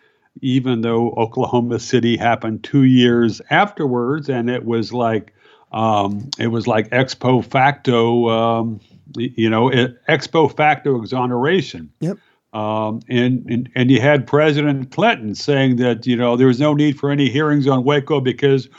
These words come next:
Speaker 1: we had an independent, an inde-, independent panel review what the A-, what the A T F did there. Yeah, independent, chosen by Bill Clinton's buddies.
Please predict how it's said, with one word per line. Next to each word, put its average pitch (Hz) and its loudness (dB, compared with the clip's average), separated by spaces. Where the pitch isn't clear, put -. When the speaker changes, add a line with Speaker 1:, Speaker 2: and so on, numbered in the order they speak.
Speaker 1:
we 139 0
had 156 2
an 131 -4
independent, 156 -8
an 151 -8
inde-, 156 -4
independent 156 -2
panel 147 0
review 120 2
what 131 2
the 127 2
A-, 151 -4
what 131 0
the 131 0
A 135 4
T 131 0
F 123 -4
did 131 0
there. 92 -4
Yeah, 151 4
independent, 156 -6
chosen 156 -4
by 127 -2
Bill 151 -2
Clinton's 147 -8
buddies. 104 0